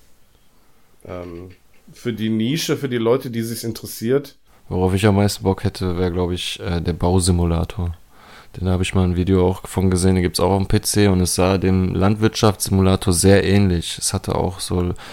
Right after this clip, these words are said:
Speaker 1: Ja.
Speaker 2: diese, ähm, Steuerungsanzeige links oben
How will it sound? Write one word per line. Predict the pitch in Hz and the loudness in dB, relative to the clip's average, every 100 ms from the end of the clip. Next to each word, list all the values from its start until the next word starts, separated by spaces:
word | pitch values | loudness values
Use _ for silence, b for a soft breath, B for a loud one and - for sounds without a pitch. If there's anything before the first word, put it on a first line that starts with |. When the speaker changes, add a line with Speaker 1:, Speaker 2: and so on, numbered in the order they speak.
| B - | B -8
Speaker 1:
Ja. | 98 95 | -2 0
Speaker 2:
diese, | 90 90 90 90 87 | 0 0 0 0 -2
ähm, | - 87 85 85 - - - B B B | -2 -2 -4 -6 -10 -20 -20 B B B
Steuerungsanzeige | - 101 113 107 104 62 92 - 95 95 92 | 0 6 8 8 6 0 -2 0 2 2 2
links | 95 95 | 2 0
oben | - 98 98 | 0 0 0